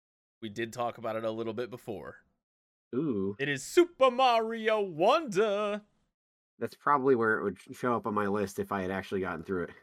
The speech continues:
Speaker 1: Super Mario Wonder. I mean, I, we, we talked about it a little already,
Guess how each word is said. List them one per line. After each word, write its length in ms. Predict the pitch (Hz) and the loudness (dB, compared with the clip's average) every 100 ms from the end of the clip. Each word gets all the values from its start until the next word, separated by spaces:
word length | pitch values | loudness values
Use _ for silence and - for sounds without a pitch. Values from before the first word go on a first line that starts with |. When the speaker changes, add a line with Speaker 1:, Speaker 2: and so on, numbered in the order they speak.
| _ _ - | _ _ -14
Speaker 1:
Super 340 | - 240 233 | -8 -8 -4
Mario 320 | 160 131 123 | -2 -2 -2
Wonder. 560 | 101 95 87 85 85 - _ _ _ _ _ _ _ _ _ _ _ - | -4 -10 -10 -12 -12 -14 _ _ _ _ _ _ _ _ _ _ _ -8
I 40 | |
mean, 260 | 202 196 190 _ - | -6 -6 -10 _ -16
I, 280 | 90 87 98 | -16 -12 -8
we, 220 | 143 180 | -4 -4
we 140 | 170 180 | -2 2
talked 260 | 185 180 | 2 2
about 200 | 175 170 | 0 0
it 60 | 160 | 2
a 40 | |
little 260 | 151 151 143 | -2 -2 0
already, 560 | 127 107 95 95 98 | 0 0 -4 -6 -8